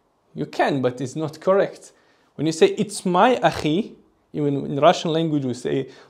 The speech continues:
like that, it's my أخي. It's like, it's my, my brother, <laughs> okay? It's my, my brother. And أختي is my sister, not just sister.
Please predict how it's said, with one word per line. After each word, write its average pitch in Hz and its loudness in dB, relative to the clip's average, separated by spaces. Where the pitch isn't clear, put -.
like 120 -2
that, 135 0
it's - -6
my 143 2
أخي. 127 -6
It's - -8
like, 143 0
it's - -8
my, 165 6
my 156 4
brother, 120 -2
<laughs> - -20
okay? 160 -2
It's - -10
my, 147 2
my 170 0
brother. 120 -4
And 165 0
أختي 202 -2
is 139 -4
my 135 0
sister, 151 -6
not 147 -4
just 156 -2
sister. - -4